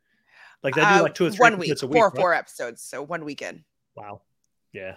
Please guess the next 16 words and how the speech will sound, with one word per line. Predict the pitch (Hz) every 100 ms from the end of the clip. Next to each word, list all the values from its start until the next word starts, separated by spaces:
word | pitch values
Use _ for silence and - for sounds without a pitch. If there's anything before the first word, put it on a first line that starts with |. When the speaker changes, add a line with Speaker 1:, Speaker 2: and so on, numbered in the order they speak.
| _
Speaker 1:
definitely. | - 156 185 175 165 139
Um, | 139 135 131
yeah, | 143 117 - -
a |
lot | 151 202 226
of | 202
work | 190
coming. | 190 160
We'll | 139
talk | 175 233 214
off | 160
air | 143 147 165
about | 127 120
that | 131 117
'cause | 147
I've | 139 147 147